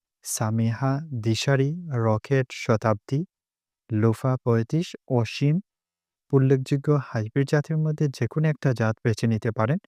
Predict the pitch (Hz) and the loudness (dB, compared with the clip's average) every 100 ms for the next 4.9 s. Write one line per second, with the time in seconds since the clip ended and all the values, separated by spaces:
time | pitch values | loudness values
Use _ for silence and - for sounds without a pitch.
0 | _ _ _ _ - 143 170 165 120 - | _ _ _ _ -6 -2 -2 -2 -4 0
1 | 117 113 120 _ _ - 131 143 147 123 | 2 2 -2 _ _ -2 2 4 2 2
2 | 113 - 120 120 135 147 - 113 113 127 | 0 0 -2 2 2 2 0 2 2 2
3 | 180 175 127 117 113 143 175 - - 120 | 0 0 0 0 0 -4 -6 -10 -6 -2
4 | 113 117 113 117 107 120 107 110 110 | 0 2 2 0 0 -2 -4 -2 -2